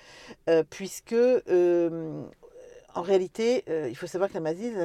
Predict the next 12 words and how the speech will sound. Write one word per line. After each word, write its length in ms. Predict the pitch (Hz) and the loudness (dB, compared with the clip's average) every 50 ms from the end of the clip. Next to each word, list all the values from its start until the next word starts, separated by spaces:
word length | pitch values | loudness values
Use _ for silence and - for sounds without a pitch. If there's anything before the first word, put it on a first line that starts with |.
| 170 - - | -4 -6 -8
mal-, 300 | - 165 170 175 170 165 - | -10 -8 -6 -6 -6 -6 -8
malheureusement, 640 | 170 165 185 185 180 175 185 170 175 190 208 240 - | -6 -6 -4 -4 -4 -4 -6 -8 -8 -8 -10 -6 -4
Alzheimer 460 | 185 185 170 170 180 175 175 202 226 - - | -4 -4 -2 -4 -4 -4 -4 -4 -6 -2 -2
et 80 | 196 190 | -4 -2
toutes 180 | - 294 - | -2 -4 -4
les 60 | 277 233 | -2 -2
maladies 340 | 220 208 196 185 185 196 196 | 0 0 0 0 0 -2 -4
apparentées, 500 | 185 - 160 160 175 180 - - 147 127 | -4 -4 -6 -6 -6 -8 -10 -8 -8 -8
hein, 140 | 127 160 160 | -8 -8 -10
que 120 | - 175 | -12 -14
sont, 320 | 156 - - 175 170 156 | -12 -10 -10 -10 -8 -6
euh, 60 | 131 | -6